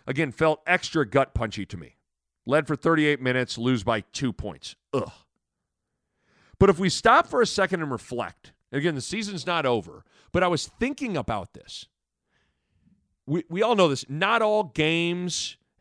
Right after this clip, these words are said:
and results of, of those games are created equal. Some wins have greater impact than others,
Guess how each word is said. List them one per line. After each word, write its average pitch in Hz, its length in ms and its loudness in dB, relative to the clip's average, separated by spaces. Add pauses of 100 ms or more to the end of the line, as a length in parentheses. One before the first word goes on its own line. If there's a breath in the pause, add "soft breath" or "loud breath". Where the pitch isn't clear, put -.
(160)
and 139 300 0
results 135 500 2
of, 107 380 -4
of 113 480 -2
those 120 300 2
games 117 360 -2
are 120 60 0
created 127 340 -2
equal. 104 320 -6 (160 soft breath)
Some 175 440 0
wins 160 420 -2
have 135 240 -2
greater 143 380 0
impact 151 600 -6
than 131 140 -4
others, 165 440 -4